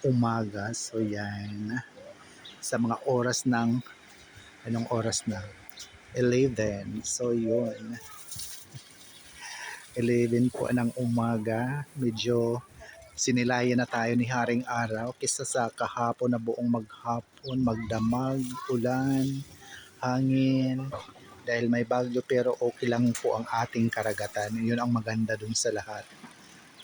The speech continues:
na okay lang po ang ating karagatan. Yan. Dahil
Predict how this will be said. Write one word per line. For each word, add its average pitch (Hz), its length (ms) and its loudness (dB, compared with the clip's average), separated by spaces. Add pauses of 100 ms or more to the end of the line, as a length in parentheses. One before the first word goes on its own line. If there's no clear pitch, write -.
(160)
na 120 160 0
okay - 320 0
lang - 160 0
po 117 160 2
ang 113 160 -2
ating 117 240 2
karagatan. 104 880 -2 (1120)
Yan. 110 560 -2 (1500)
Dahil 107 640 -4